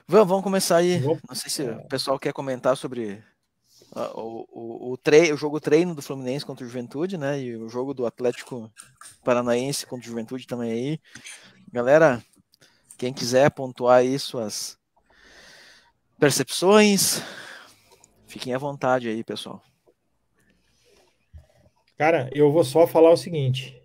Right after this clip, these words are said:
Speaker 2: é o resumo desses dois jogos, aconteceu hoje, né? Saída do Humberto. Eu acho o principal responsável pelo, pelas duas derrotas, né?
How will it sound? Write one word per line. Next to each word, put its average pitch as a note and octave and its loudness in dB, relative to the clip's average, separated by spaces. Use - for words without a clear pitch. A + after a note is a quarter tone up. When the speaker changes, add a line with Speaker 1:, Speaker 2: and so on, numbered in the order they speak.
Speaker 2:
é A#2+ -8
o A2+ -2
resumo A#2+ 4
desses C#3 0
dois C#3+ 4
jogos, D3 0
aconteceu G#3 -2
hoje, D#3 -2
né? A#2+ -10
Saída B2+ -4
do C3+ -2
Humberto. B2 -6
Eu A2 -6
acho A2+ -8
o - -20
principal B2+ -2
responsável C#3 -2
pelo, A2+ -6
pelas A2+ -6
duas B2 -2
derrotas, B2 -2
né? B2 -8